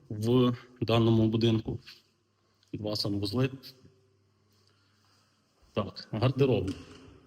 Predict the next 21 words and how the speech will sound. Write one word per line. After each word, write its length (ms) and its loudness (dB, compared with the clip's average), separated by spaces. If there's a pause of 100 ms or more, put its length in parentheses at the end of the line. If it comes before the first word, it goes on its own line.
(920)
Також 260 -6
зараз 340 -8
хлопці 300 -10
закінчують 560 -10
вже 220 -16 (280)
роботи 460 -10
по 220 -12
замеблюванню 680 -10
гардеробної. 720 -4 (680)
Ось, 280 -6
як 160 -18
ви 60 -8
бачите, 400 -10
тут 140 -16
багато 460 -8 (260)
місця 360 -2
для 140 -6
зберігання. 720 0 (760)
Також 440 -4
є 140 0
вікно 500 0